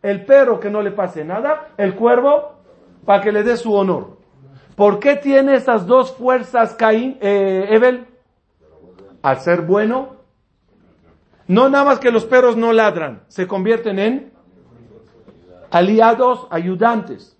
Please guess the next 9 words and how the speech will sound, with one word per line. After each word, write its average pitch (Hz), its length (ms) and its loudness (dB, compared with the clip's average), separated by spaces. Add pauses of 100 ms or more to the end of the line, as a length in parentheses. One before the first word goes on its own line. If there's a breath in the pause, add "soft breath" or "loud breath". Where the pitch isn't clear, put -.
Justo 311 540 -2
perro 294 480 -2
y 254 100 -8
justo 294 460 -4
cuervo 302 640 -2 (320)
en 202 140 -8
la 208 80 -2
misma 220 300 -4
escena. 165 380 -8